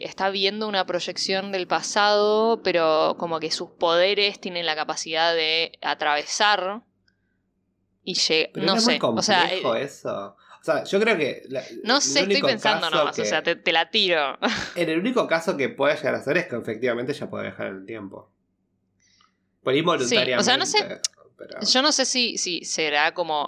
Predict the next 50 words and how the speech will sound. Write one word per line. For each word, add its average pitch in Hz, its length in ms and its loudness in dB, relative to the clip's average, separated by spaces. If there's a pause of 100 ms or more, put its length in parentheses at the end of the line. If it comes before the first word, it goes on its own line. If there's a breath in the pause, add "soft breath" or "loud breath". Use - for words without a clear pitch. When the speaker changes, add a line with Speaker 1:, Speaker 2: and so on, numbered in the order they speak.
Speaker 1:
o 165 80 -6
sea, 151 280 0
si - 180 -4
lo 160 100 2
hiciera, 190 720 2
si - 100 -2
fuese 311 300 0
el 175 100 -2
caso, 170 480 0
Speaker 2:
Sí. 117 380 -10
Speaker 1:
no 180 140 -4
sé 202 120 -4
si 202 140 -8
sería 165 260 0
como 160 160 -14
que, 156 80 -8
bueno, 170 220 0
ella 185 160 -2
tiene 196 180 -6
el 185 60 -4
poder 165 240 -2
de 165 80 -2
viajar 160 240 -4
en 160 80 0
el 156 80 -6
tiempo, 175 260 -2
sino 165 240 -8
que 170 80 -12
fue 175 180 -6
como 170 220 -6
un 165 80 -4
accidente 180 1080 -2
a - 100 -4
partir 165 400 -6
de 160 400 0
este, 147 580 -4
como 143 220 -12
que 139 180 -8
Speaker 2:
Ujú. 127 100 -10
Speaker 1:
este, - 220 -18
este - 200 -8
daño 156 300 -6
que 147 60 -6
le 143 80 -12
quisieron 151 260 -8
hacer 147 220 -6
al, 143 220 -4
al 151 100 -8
brazalete, 165 840 -6
Speaker 2:
Sí. - 180 -10